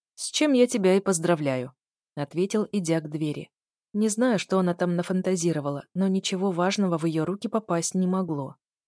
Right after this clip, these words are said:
Маша отшатнулась, когда я поравнялся с ней. «Завтра вечером тебя здесь не должно быть. Я предупрежу Маргариту. Она поможет собрать вещи и вызовет такси». «Ты даже не дашь мне водителя?»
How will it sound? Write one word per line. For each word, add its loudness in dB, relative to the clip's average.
Маша -2
отшатнулась, -2
когда -2
я -4
поравнялся -4
с -6
ней. -8
«Завтра 2
вечером -2
тебя 4
здесь 2
не 4
должно 2
быть. -4
Я 2
предупрежу 2
Маргариту. 0
Она 4
поможет 4
собрать 0
вещи -2
и -4
вызовет 2
такси». -6
«Ты 0
даже 4
не 6
дашь 2
мне 4
водителя?» 2